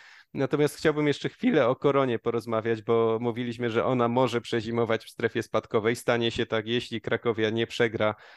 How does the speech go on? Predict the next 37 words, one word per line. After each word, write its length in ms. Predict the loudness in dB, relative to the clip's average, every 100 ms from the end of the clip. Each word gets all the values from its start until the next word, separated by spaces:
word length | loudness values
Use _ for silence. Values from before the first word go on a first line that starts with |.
| -16 -4
meczu 340 | -2 0 -2
z 80 | 2
Legią 480 | 0 2 0 -2 -4
w 60 |
środę. 460 | -2 0 2 2 0 -4 -20 -20 _ -6
Na-, 200 | -4 -4 -2
nawet 460 | 2 2 4 2
jeśli 280 | 0 -4 -8
przezimuje 560 | 0 0 2 2 2 2
nad 200 | 2 0
strefą 380 | -2 0 0
spadkową, 540 | -2 -2 -2 -2 -2 -2
no 140 | -2
to, 140 | -4 -4
to 160 | 0
będzie 580 | 0 0 2 4 4 2 -4
tyle 240 | 0 4 4
samo 320 | 4 2 0
punktów, 460 | -2 -4 -4 -6 -4
ile 380 | 0 0 0 -2 -10 -16 -6
szesnasta 560 | -4 -2 -2 -2 -4
Krakowia. 580 | -4 -4 -2 0 0 -2 -4 _ _ _ _ _ _ -8
Mm, 540 | -4 -2 -4 -4 -6 0
musi 300 | 2 2 2
uważać 540 | 4 4 4 2 0
ten 160 | -4 -2
zespół, 420 | -2 -4 -10 -10
bo, 260 | -2 -2 -2 -10 -20 -20 -4
bo 180 | -2
dużo 300 | 4 4 4
się 160 | 2 2
mówiło 460 | 0 0 2 4 4
o 60 |
Beniaminkach, 840 | 2 0 0 0 -2 0 -2 -2 -4
y, 240 | -4 -2
bardzo 360 | 0 0 0 -4
słabych, 520 | 2 2 2 0